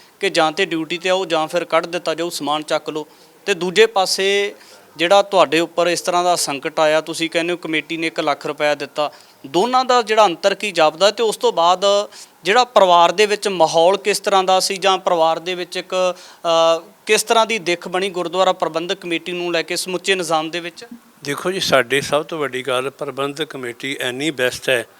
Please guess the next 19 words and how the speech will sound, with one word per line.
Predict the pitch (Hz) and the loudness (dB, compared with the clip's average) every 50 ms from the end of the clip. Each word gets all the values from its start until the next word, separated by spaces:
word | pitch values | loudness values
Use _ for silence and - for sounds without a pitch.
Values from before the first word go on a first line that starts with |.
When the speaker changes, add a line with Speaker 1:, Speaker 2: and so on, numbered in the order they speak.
| - - | -20 -20
Speaker 1:
ਹੂੰ। | - - - - _ _ - | -20 -20 -20 -20 _ _ -8
Speaker 2:
ਜਦੋਂ | 135 139 147 143 170 180 190 | -4 -2 0 2 4 4 4
ਵੀ | 196 196 | 4 4
ਮੇਰਾ | 196 190 175 170 | 4 4 6 4
ਐਕਸੀਡੈਂਟ | 170 160 - - 165 160 165 165 156 | 2 2 0 -2 -4 -4 -4 -6 -8
ਹੋਇਆ | - 147 143 139 143 147 | -6 -2 0 2 4 2
ਹੈ, | 139 | 2
ਮੇਰੇ | 135 131 135 143 147 160 160 | 0 -2 -2 -2 0 0 -2
ਨਾਲ | 147 135 127 131 135 131 | -2 0 0 0 0 -2
ਖੜੇ | - - 131 123 120 | -4 -6 -6 -6 -6
ਹੈ। | 110 - - _ _ _ _ _ _ _ _ _ _ _ _ _ _ _ _ _ _ _ - 143 139 _ _ - 151 151 139 135 143 151 | -6 -8 -12 _ _ _ _ _ _ _ _ _ _ _ _ _ _ _ _ _ _ _ -20 -20 -20 _ _ -20 -16 -12 -6 -4 -2 -2
ਹਸਪਤਾਲ | 147 143 - - 156 151 151 | -4 -4 0 2 4 4 4
ਤੱਕ | 147 151 165 160 165 160 139 | 4 0 0 0 0 -4 -6
ਸਾਰੇ | - - 143 143 143 151 160 160 151 156 _ _ - - | -2 0 0 2 2 2 2 0 -2 -6 _ _ -16 -12
ਮੈਂਬਰ | 139 135 139 131 131 131 135 143 | -6 -4 -4 -4 -2 -2 -2 -2
ਹਸਪਤਾਲ | 131 143 147 131 - - - 131 131 131 | 0 0 -2 -2 -2 -2 0 0 0 0
ਵੀ | 131 135 | -2 -4
ਗਏ | 127 127 131 131 135 | -2 0 2 2 2
ਹੈ। | 139 143 | 2 0